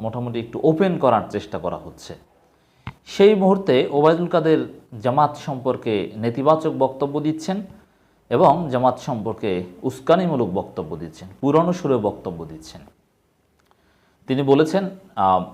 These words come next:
তাদের এই দলীয় একটা নিয়মিত প্রেস ব্রিফিংয়ে যে জামাত ইসলামীর নিবন্ধন নেই,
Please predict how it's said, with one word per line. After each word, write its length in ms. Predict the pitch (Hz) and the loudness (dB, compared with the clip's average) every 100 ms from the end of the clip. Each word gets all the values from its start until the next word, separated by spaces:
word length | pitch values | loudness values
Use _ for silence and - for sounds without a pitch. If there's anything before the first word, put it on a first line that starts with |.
| 117 - | -16 -2
তাদের 260 | 107 123 156 | 0 2 2
এই 240 | 147 135 110 123 | 2 -2 -8 -6
দলীয় 300 | 113 113 113 | -2 0 0
একটা 420 | 104 101 92 90 104 | 0 2 2 0 -6
নিয়মিত 300 | 101 101 98 - | -6 -6 -8 -4
প্রেস 180 | 98 | -4
ব্রিফিংয়ে 420 | 92 113 113 151 208 - - _ _ _ _ - | -2 -6 -6 -8 -8 -10 -20 _ _ _ _ -6
যে 100 | 139 | -4
জামাত 340 | 139 170 180 | 2 4 4
ইসলামীর 460 | 180 180 185 180 180 | 2 0 0 2 0
নিবন্ধন 500 | 151 139 147 147 156 | 0 2 2 2 0
নেই, 400 | 143 139 240 - | 0 -2 -2 -8